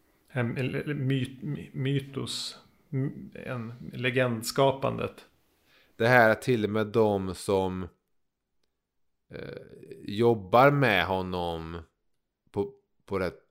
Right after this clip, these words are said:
Speaker 2: tågrån och liknande. Att även de som har sovit ute i en skog med han och planerat rån och sånt, inte en-, ens de kan vara säkra på riktigt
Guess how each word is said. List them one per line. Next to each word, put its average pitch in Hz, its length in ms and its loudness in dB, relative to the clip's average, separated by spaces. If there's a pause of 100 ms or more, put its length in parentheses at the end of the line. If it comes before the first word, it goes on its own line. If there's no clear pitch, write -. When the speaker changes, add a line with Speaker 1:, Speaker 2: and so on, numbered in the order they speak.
(120)
Speaker 2:
tågrån 90 680 -2
och 87 80 -6
liknande. 85 600 -4 (920)
Att 104 180 0
även 104 520 2
de 104 600 6 (1400)
som 101 540 -4 (120)
har 101 120 -6
sovit 110 960 -2
ute 107 360 -4
i - 20 0
en 98 80 0
skog 143 460 -2
med 95 120 -2
han 87 200 -2
och - 80 -8
planerat 90 480 -2
rån 135 380 2
och 131 100 -2
sånt, - 300 -10 (1000)
inte 120 300 0
en-, 117 200 2
ens 107 240 -4
de 127 380 2
kan 101 180 -4
vara 95 80 -4
säkra 98 540 0
på 87 180 -4
riktigt - 540 -12